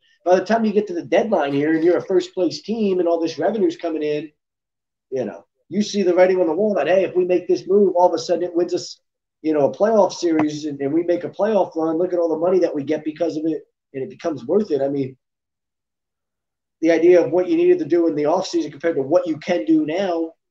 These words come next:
it might be different. Maybe the situation's changed, you know? Maybe they didn't feel like they had the resources to go out and do that, you know, back in, in, in January, but they feel like they can do it, you know, now.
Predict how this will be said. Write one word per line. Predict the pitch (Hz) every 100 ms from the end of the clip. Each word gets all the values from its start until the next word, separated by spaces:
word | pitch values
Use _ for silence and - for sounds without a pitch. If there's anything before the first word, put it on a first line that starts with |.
| -
it | 147
might | 165 165
be | 151 143
different. | 208 123 104
Maybe | 131 156
the | 139
situation's | - 170 156 156 156 127 -
changed, | 190 185 - _ _ -
you | 120
know? | 117 131 _ _ _ -
Maybe | 131 156
they | 156
didn't | 160 160
feel | 180
like | 156 151
they | 139
had | 143 139
the | 147
resources | 139 127 - 123 - 113
to | 120
go | 120 120
out | 120 117
and |
do | 117 127
that, | 120 113 - _ _ _ _ _ -
you | 127
know, | 117
back | 113 131 117 127
in, | 113 113
in, | 123 110 110 117
in | 110 107
January, | 123 123 120 120 117 110
but | 110
they | 113
feel | 110 135
like | 120 113
they | 123
can | 135 127
do | 143 170
it, | 131 - _
you | 151 110
know, | 107
now. | 101